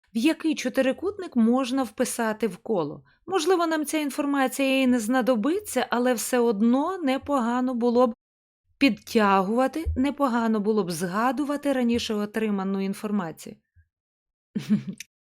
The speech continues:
Так, для того, щоб вписати коло у трапецію, треба, щоб сума протилежних сторін у ній була однаковою, точно. Точки А, І, H і Ж, нехай це будуть точки дотику.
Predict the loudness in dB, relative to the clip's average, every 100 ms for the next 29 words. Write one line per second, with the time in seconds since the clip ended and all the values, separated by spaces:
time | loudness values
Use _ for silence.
0 | _ _ _ _ _ -2 -2 -2 -6 2
1 | 2 4 4 4 2 -2 -4 -2 -2 0
2 | 0 0 -4 -2 -2 0 -2 -2 -2 -2
3 | -4 0 -2 -2 -4 -4 -6 -8 -2 0
4 | 0 -2 -4 -2 -2 -2 -4 -8 -2 0
5 | 0 -2 -2 2 4 2 0 -2 0 -2
6 | -4 -8 -10 -14 -12 -10 -10 -10 -10 -10
7 | -16 -18 _ _ -4 0 0 0 2 2
8 | 0 _ -2 0 0 0 -2 -8 _ -2
9 | 2 2 2 0 -2 _ -6 -2 -2 -4
10 | -6 -8 -6 -2 -2 -2 -2 0 0 -2
11 | -8 -4 0 0 0 -4 -4 -4 -4 -4
12 | -2 -2 -4 -6 -6 -4 -4 -4 -2 -4
13 | -4 -12 -14 -18